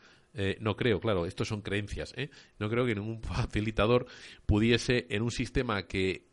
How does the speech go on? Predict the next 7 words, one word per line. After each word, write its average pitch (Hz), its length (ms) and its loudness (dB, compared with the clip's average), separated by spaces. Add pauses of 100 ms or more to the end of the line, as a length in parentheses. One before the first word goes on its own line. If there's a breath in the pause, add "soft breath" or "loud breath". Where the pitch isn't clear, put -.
(120)
intrínsecamente, 113 1040 -2
que 90 160 -4
genéricamente 107 920 -2 (420 loud breath)
eh, 92 300 -2
se - 200 -2
basa 107 440 0
en, 110 340 -2